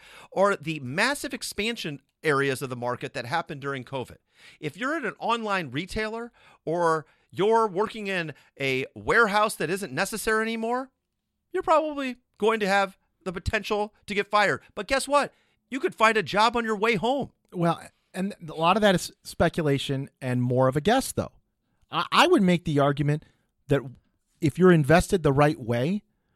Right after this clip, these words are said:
Speaker 2: what the economy does in the next twelve months is irrelevant to you.
Speaker 1: Yeah.
Speaker 2: That's my point.
Speaker 1: Yeah.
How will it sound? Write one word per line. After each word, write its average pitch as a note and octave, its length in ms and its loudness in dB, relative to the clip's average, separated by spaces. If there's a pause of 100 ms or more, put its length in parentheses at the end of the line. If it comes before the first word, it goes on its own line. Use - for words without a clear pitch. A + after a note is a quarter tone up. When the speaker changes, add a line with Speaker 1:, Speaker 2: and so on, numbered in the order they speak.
(180)
Speaker 2:
what F3 200 4
the F#3 120 4
economy F#3+ 440 2
does C#3 280 4
in E3+ 80 0
the C3+ 80 2
next C3+ 220 -2
twelve C#3 260 2
months C3 320 -4
is C3 180 -10
irrelevant B2 720 0
to - 100 -8
you. F2 260 -10
Speaker 1:
Yeah. E3 160 -10 (1120)
Speaker 2:
That's G3+ 320 2
my C3+ 200 0
point. - 420 -4
Speaker 1:
Yeah. E2+ 140 -12